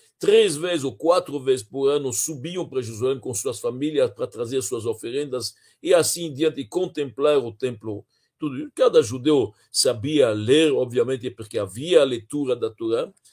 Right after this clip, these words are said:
mas o principal era o serviço a Deus.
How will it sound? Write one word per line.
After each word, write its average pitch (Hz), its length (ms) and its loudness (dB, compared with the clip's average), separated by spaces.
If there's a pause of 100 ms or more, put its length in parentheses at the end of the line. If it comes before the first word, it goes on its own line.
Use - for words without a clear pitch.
(280)
mas 185 380 0
o 214 140 -4
principal 147 840 -8
era 120 180 -10
o 123 120 -8
serviço 107 720 -10
a - 200 -16
Deus. - 460 -20